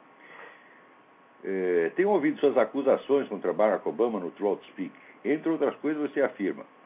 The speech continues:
que terroristas pagaram o curso dele na Harvard, que o seu histórico escolar está escondido."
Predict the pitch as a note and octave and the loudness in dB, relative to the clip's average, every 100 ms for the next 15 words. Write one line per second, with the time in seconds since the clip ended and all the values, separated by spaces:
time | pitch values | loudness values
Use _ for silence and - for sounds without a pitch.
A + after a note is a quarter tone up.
0 | - - - - G2+ B2 B2 A#2+ D3 D#3+ | -20 -20 -20 -16 -6 -2 0 2 0 -2
1 | C#3 - C3+ B2 C3+ A#2+ C3+ B2 G#2+ F#2 | -4 2 4 6 4 2 -4 -6 -4 -2
2 | B2 A2+ - E2+ C#2 - - - - - | -2 -2 0 2 2 -2 -18 -20 -20 -20
3 | - - - - C3 D#3+ D#3 - C#3+ D3 | -20 -20 -16 -8 0 2 2 2 0 0
4 | C3+ - A2+ B2 C3+ C3+ C3 - B2 F2 | -4 0 2 2 0 -2 -4 -4 -6 -4
5 | G2 D2+ | -4 -4